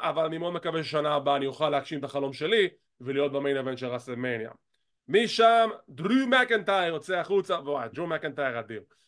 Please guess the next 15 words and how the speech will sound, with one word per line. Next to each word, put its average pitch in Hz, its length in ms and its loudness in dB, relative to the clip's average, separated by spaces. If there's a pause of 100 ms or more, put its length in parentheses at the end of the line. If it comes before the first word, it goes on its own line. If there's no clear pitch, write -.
(100)
<laughs> 202 340 -8
דרו 202 180 6
מקנטייר 185 480 2
יוצא 165 220 -4
החוצה, 147 540 -4 (720)
לועג 165 460 2
לפאנק, 160 640 -2 (420)
הוא 135 180 0
אומר, 160 340 0
"אני, 151 240 -4
אני, 147 500 -4
אתמול 151 260 -4
בלילה, 160 680 2
אה, 139 220 0
ש-, 117 80 -14